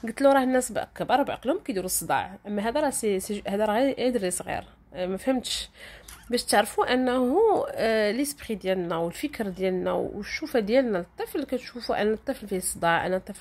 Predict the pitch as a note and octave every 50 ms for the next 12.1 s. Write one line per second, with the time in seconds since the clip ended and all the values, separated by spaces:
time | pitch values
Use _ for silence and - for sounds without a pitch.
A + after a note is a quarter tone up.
0 | - - G3 F#3 F3+ F3 F3+ F3 E3+ E3+ - - F#3 F#3+ F3+ - - F3+ F3+ E3
1 | - - - F#3 E3 - - - - - - F3+ F#3 - - F#3+ F3+ - - -
2 | G3 F3+ F3+ - D4+ D#4 C4+ - - G#3 G#3 G#3 G3+ - - G3+ - - F3+ -
3 | - E3+ F3 - - - _ _ _ _ _ _ _ _ _ - - - - -
4 | - - - - - - - - A#3+ B3 C4+ C4 - - - A4+ B4+ A#4 - -
5 | - - D#3 - A3+ A3 F3+ B2+ - - - - _ _ _ _ _ _ _ _
6 | _ - - B4+ B4 - A#4 A4 G4 - - A4+ - - F4+ - - G3 - F3+
7 | E3 F3 F3+ - A#3 C4+ C#4+ C#4 C#4 C4+ C#4 - - - A4+ F4 C4 A3+ A#3+ B3+
8 | B3+ C4 B3+ - - B3 A#3 A3 G3+ G3 F#3+ F#3 F#3 - - D#3+ - - - -
9 | B3+ A#3+ F#3 D#3 F3 F3+ F#3 F#3+ F#3+ - G3+ A3 A3 G#3 A3 A#3 A#3 C4 A#3 A#3
10 | G#3 - A3 G#3 F#3 F3 D#3+ - - - - F#3 - G3+ F#3+ G3+ G3 - A3 A#3+
11 | C4 C4 C4 B3+ C4 A#3+ A3 A3 - A3+ G3+ F#3+ F#3 F#3+ - - - D#3+ - -
12 | F3